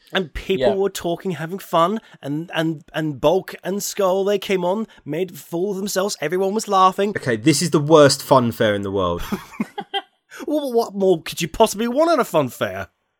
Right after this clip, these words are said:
Speaker 3: Uh,
Speaker 2: Right.
Speaker 3: I, I want, I want those, uh, things with, like, the ground moves. I want the, like, the tunnel that spins around. I want a Ferris wheel.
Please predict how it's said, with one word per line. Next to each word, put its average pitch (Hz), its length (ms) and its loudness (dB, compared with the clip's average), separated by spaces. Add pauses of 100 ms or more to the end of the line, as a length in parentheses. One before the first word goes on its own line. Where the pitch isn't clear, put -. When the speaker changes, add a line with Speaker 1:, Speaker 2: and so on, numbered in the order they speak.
Speaker 3:
Uh, 117 540 4
Speaker 2:
Right. 147 240 10 (200)
Speaker 3:
I, 156 140 10
I 151 40 12
want, 131 480 8
I 131 100 8
want 131 240 4
those, 117 300 0 (160)
uh, 117 180 0
things 143 400 -2
with, 139 100 2
like, 113 100 4
the 113 60 -2
ground 151 540 4
moves. 165 420 2
I 147 40 2
want 123 220 0
the, 110 200 2
like, 101 240 2
the 104 60 -6
tunnel 160 440 2
that 147 120 0
spins 151 380 0
around. 143 360 4
I 135 40 6
want 120 160 0
a - 60 -8
Ferris 151 560 2
wheel. 143 560 4